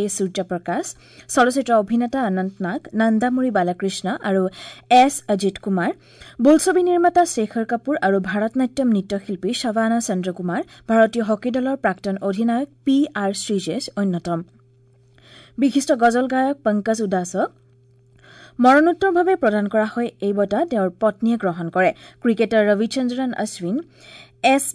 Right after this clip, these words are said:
বি আইৰ প্ৰাক্তন অধ্যক্ষ অৰুন্ধতী ভট্টাচাৰ্যলৈ পদ্মশ্ৰী বঁটা আগবঢ়োৱা হয়। অসমৰ সাহিত্য আৰু শিক্ষাৰ ক্ষেত্ৰলৈ আগবঢ়োৱা বৰঙণিৰ বাবে অনিল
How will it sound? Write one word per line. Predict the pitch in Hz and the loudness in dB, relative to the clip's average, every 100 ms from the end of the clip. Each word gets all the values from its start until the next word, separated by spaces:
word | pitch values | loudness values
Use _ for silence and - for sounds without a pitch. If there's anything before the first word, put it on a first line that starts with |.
| 240 - | -8 0
বি | 277 285 269 | 2 2 2
আইৰ | 269 285 | 0 0
প্ৰাক্তন | 247 202 - 208 - | -2 -4 -4 -6 -4
অধ্যক্ষ | 202 - 240 - 262 190 | -6 -6 -8 -2 0 2
অৰুন্ধতী | 196 202 196 196 | 2 0 -2 -4
ভট্টাচাৰ্যলৈ | 190 185 202 214 196 185 208 - | -4 -4 -6 -6 -4 -4 -4 -2
পদ্মশ্ৰী | 240 220 269 294 285 220 | -2 0 -2 -2 -4 -4
বঁটা | 190 185 185 196 | -2 -2 -2 -4
আগবঢ়োৱা | 190 185 170 165 | -2 -2 -2 0
হয়। | 185 160 - _ 220 | -2 -2 -6 _ -4
অসমৰ | 214 226 220 226 | 0 0 0 0
সাহিত্য | 214 220 226 214 | -2 -2 2 0
আৰু | 202 | 2
শিক্ষাৰ | 220 - 214 202 | -4 -4 -6 -4
ক্ষেত্ৰলৈ | 202 202 208 208 190 | -6 -4 -4 -2 -4
আগবঢ়োৱা | 190 196 196 185 | -4 -4 -4 -2
বৰঙণিৰ | 185 185 190 190 180 | -2 -2 -2 -2 -4
বাবে | 180 - - - - - | -4 -6 -10 -20 -2 4
অনিল | 269 330 | 6 4